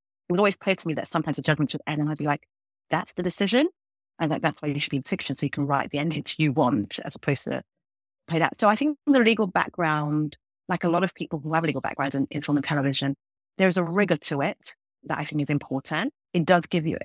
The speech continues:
it, it helps you think about char-, in terms of fiction writing, how, how do you think about character and motivation and why people do the things they do and what are the consequences on a bigger societal level. And in terms of, like, as a showrunner, I think it,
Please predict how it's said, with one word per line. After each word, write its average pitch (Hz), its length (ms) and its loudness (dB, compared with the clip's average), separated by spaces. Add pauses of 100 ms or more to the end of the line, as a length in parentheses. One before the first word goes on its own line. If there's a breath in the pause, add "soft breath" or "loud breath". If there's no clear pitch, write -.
(160)
it, - 320 -12
it 170 100 0
helps 165 380 -2
you 151 260 0 (260)
think 156 180 0
about - 240 -2 (100)
char-, - 340 -2
in 165 120 -2
terms 170 180 0
of - 60 -4
fiction - 280 -2
writing, 139 280 -4
how, 151 80 -8 (100)
how - 140 -12
do - 100 -20
you - 60 -20
think - 120 -14
about - 200 -4
character - 480 -2
and 131 160 -4
motivation 147 560 0
and 135 100 -2
why 143 120 2
people 143 180 -4
do 135 140 -2
the 127 60 -2
things - 260 -6
they 123 160 0
do 123 340 0
and 147 100 0
what 147 80 2
are 135 80 -2
the - 60 -2
consequences 147 520 -2
on 135 60 2
a 127 60 0
bigger 135 200 -2
societal 135 560 -4
level. 135 440 0 (120)
And 196 120 0
in 208 100 2 (300)
terms 220 320 2
of, 208 160 0
like, 170 280 2
as 175 120 -2
a 160 80 2
showrunner, 156 800 0 (340)
I 202 80 -2
think 302 280 2
it, - 80 -4